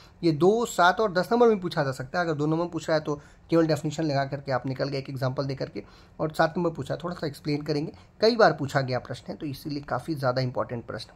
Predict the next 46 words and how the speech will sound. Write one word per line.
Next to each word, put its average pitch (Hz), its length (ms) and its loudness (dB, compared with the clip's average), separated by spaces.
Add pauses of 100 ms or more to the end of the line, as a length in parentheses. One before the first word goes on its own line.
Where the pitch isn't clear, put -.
हो 139 60 -10
जाता 127 220 -4
है 135 160 -4
ये 202 100 -8 (340)
हमारे 131 240 0
लिए 160 140 -6 (320)
और 151 100 2
बहुत 139 260 0
बार 147 140 2
पूछा 123 280 -4
गया 92 160 -8
है, 98 100 -12
इसको 127 180 -10
ध्यान 117 240 -4
रखेगा। - 300 -12 (360)
Next 196 180 0
is 190 180 -2
describe 185 340 2
the 185 100 -2 (100)
term 185 160 4 (100)
plane 165 220 4
polarized 175 380 0
light, 165 200 2 (920)
elements 160 420 4
of 185 100 4 (160)
symmetry, 165 360 2 (400)
plane 165 280 4
of - 100 -8
symmetry। 165 380 0 (380)
ये 202 120 0
कुछ 233 380 -6
ऐसे 156 360 -2
टर्मिनोलॉजीज 165 720 2
हैं 170 160 -2
जिन 156 140 -2
पर 185 140 0
प्रश्न 180 380 -2 (100)
इस 165 160 -6
यूनिट 165 240 0
से - 260 -4 (120)
काफ़ी 147 260 -2
ज़्यादा 147 220 2
बनता 139 300 -2
है, 156 80 0
that 151 220 -4
is 135 60 -6